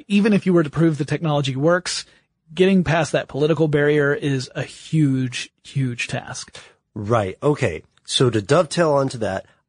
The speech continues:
Speaker 2: I am going to also have a bit of a qualified prediction. I, I predict, and I wanna be optimistic about this,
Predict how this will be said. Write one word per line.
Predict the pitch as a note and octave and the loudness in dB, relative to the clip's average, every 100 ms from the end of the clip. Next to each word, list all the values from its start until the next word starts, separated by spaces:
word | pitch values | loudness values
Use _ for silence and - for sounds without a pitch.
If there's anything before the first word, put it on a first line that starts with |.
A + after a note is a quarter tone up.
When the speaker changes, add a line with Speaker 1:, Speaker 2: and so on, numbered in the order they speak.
| - | -2
Speaker 2:
I | C3 D3 D#3 - | 2 2 2 0
am | B2+ B2+ B2 A#2 | 0 0 0 -2
going | A#2 A2+ A#2 | -2 0 -2
to | - A2+ - | -4 -8 -4
also | B2 C#3 - | 0 0 0
have | D3 C3+ | 0 0
a | |
bit | C3 C#3+ | 0 0
of | |
a | C3+ | -2
qualified | - D3+ C#3 C#3 C#3 C3 | -2 0 0 0 -2 -2
prediction. | C3 C#3 - D3+ D3+ - _ _ - | -4 -6 -4 -6 -6 -12 _ _ 0
I, | C3+ E3 E3+ C#3 _ _ _ _ _ _ - | 2 2 0 -2 _ _ _ _ _ _ -2
I | G#3 | -2
predict, | A3 B2 G2+ D#2+ - - - | 0 -4 -2 -6 -8 -14 -6
and | D3 | -4
I | |
wanna | D3+ D3 | 0 0
be | C3+ | 2
optimistic | C3+ B2+ B2 B2+ - G#2 | 2 0 -2 -2 -2 -4
about | F#2 F#2 | -4 -4
this, | F#2 F2 | -6 -8